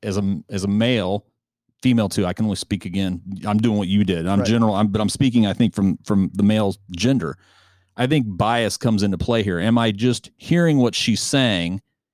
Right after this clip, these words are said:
Speaker 1: and trying to confirm or validate that I can continue to be like this? You know what I mean?
Speaker 2: Yeah.
Speaker 1: And so there's a lot, there's a fine line between, like, Michelle will say, you know, like, you know, "Well, when are we gonna hang out? You know, like, you, you're doing the stocks, you're doing the podcast, you know, you're,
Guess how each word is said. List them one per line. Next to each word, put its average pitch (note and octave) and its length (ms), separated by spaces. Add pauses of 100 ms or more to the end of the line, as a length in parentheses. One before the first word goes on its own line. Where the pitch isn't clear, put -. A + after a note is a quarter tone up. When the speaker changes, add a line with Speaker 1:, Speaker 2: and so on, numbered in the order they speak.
(180)
Speaker 1:
and A2+ 140
trying B2 240
to G#2+ 60
confirm A#2 680
or G2+ 320
validate G2+ 760
that G#2 120
I A2 140
can G2+ 160
continue G2+ 420
to F2+ 80
be G2+ 220
like D#2 300
this? - 280
You A2+ 100
know A2+ 80
what G#2+ 80
I G#2 40
mean? G#2 260 (220)
Speaker 2:
Yeah. F#2+ 180 (160)
Speaker 1:
And A#2+ 200
so A2+ 440
there's A#2+ 220
a B2 60
lot, A#2+ 260
there's A2+ 180
a G#2+ 60
fine D#3+ 320
line B2 300
between, G#2+ 340
like, G2+ 200
Michelle A#2+ 320
will G#2 120
say, G#2+ 200
you G#2 140
know, F#2+ 140
like, F#2 340 (720)
you B2+ 140
know, G2+ 100
"Well, G2+ 340 (380)
when D3 260
are A3 100
we F#3+ 120
gonna G3 160
hang A#2+ 220
out? A1+ 240
You A2 100
know, A2+ 240
like, A2+ 240
you, A#2+ 220
you're C3 220
doing D#3 280
the D#3 100
stocks, - 600
you're B2 160
doing D#3 260
the E3+ 80
podcast, D3+ 920
you B2+ 140
know, C3 180
you're, C#3 480